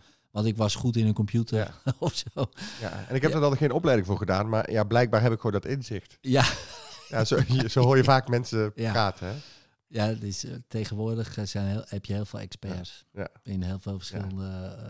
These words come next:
Speaker 1: dingen.
Speaker 2: Ooit in de goede tijd in de crypto gestapt en toen zijn ze toch financieel expert geworden ook.
Speaker 1: Ja.
Speaker 2: Ja.
Speaker 1: Het is wel lekker als je in de goede tijd in de crypto, eh,
Speaker 2: Ja.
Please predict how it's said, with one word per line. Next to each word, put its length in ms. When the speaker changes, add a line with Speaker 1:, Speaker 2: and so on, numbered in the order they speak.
Speaker 1:
dingen. 380
Speaker 2:
Ooit 180
in 60
de 80
goede 220
tijd 240
in 60
de 60
crypto 340
gestapt 460
en 120
toen 120
zijn 200
ze 100
toch 200
financieel 420
expert 380
geworden 320
ook. 260
Speaker 1:
Ja. 320
Speaker 2:
Ja. 260
Speaker 1:
Het 100
is 40
wel 380
lekker 300
als 140
je 80
in 180
de 80
goede 260
tijd 260
in 80
de 80
crypto, 540
eh, 260
Speaker 2:
Ja. 180